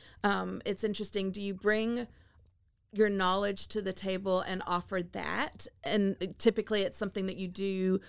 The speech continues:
on a regular basis, or do you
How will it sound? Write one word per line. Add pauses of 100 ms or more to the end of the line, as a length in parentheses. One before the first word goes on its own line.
(260)
on
a
regular
basis, (240)
or
do
you